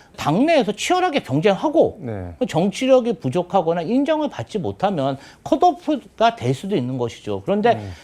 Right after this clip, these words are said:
Speaker 1: 실패를 하면서도
Speaker 2: 네.
Speaker 1: 계속 일어나서 도전하는 거.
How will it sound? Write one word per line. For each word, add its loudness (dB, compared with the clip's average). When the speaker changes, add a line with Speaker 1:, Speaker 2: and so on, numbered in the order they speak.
Speaker 1:
실패를 2
하면서도 2
Speaker 2:
네. -6
Speaker 1:
계속 2
일어나서 0
도전하는 2
거. -8